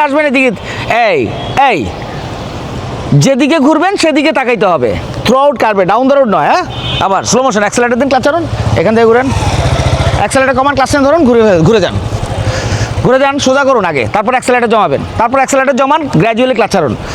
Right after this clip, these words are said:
অ্যাক্সিলারেটর জমান, এই, অ্যাক্সিলারেটর কমিয়ে ক্লাচ টেনে ধরে ঘুরবেন এখন, এটা হচ্ছে যে এখনকার নিয়ম। কমান, ক্লাচ টেনে ধরুন, তাকান, তাকান, তাকান, সোজা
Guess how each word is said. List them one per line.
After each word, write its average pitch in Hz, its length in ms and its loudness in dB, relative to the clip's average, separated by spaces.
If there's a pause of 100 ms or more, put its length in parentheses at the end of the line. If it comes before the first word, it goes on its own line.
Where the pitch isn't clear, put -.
(100)
অ্যাক্সিলারেটর 262 400 0
জমান, 277 160 2 (300)
এই, 175 120 0 (600)
অ্যাক্সিলারেটর 262 440 0
কমিয়ে 269 300 2
ক্লাচ 262 180 0
টেনে 269 200 0
ধরে 277 180 2
ঘুরবেন 202 300 2
এখন, 113 160 0 (500)
এটা 170 140 2
হচ্ছে 240 220 0
যে 262 40 2 (100)
এখনকার 240 380 0
নিয়ম। 175 180 0 (2500)
কমান, 240 240 2
ক্লাচ 247 140 0
টেনে 262 180 0
ধরুন, 294 180 2 (240)
তাকান, 226 240 -2 (1500)
তাকান, 214 300 -2 (600)
তাকান, 220 280 -2 (760)
সোজা 240 200 2